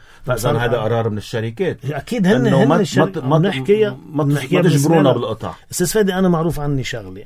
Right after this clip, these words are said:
Speaker 2: إنه أنا بحكي اللي معي واللي علي، ما بحياتي ولا مرة بحكي شيء بكون عم بضمر شيء تاني. اللي عم نحكيه ب-، وبكل وضوح، الشركة هي اللي عم تطلب: "صلح قد ما بتقدر." أكيد ب-، ب-، بنوعية منيحة يعني.
Speaker 1: نعم.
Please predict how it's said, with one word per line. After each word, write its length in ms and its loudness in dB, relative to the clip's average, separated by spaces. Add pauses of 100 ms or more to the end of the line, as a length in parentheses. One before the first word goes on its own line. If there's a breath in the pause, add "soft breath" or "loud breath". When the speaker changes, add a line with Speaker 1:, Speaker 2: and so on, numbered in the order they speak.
Speaker 2:
إنه 200 -6
أنا 120 0
بحكي 580 -6
اللي 260 0
معي 280 -4
واللي 300 -2
علي، 380 -6
ما 160 -4
بحياتي 520 -8
ولا 340 -4
مرة 320 -2
بحكي 340 -6
شيء 220 -4
بكون 220 -8
عم 100 -10
بضمر 280 -8
شيء 280 -10
تاني. 260 -16 (520 soft breath)
اللي 120 0
عم 240 2
نحكيه 400 -2
ب-، 100 -2
وبكل 440 0
وضوح، 460 0 (380 soft breath)
الشركة 560 0
هي 260 4
اللي 160 4
عم 140 -2
تطلب: 480 -4 (240 soft breath)
"صلح 920 0 (440)
قد 220 -4
ما 100 0
بتقدر." 480 -4
أكيد 400 0
ب-، 200 -6
ب-، 220 -10
بنوعية 420 -6
منيحة 360 -6
يعني. 420 -10
Speaker 1:
نعم. 240 -8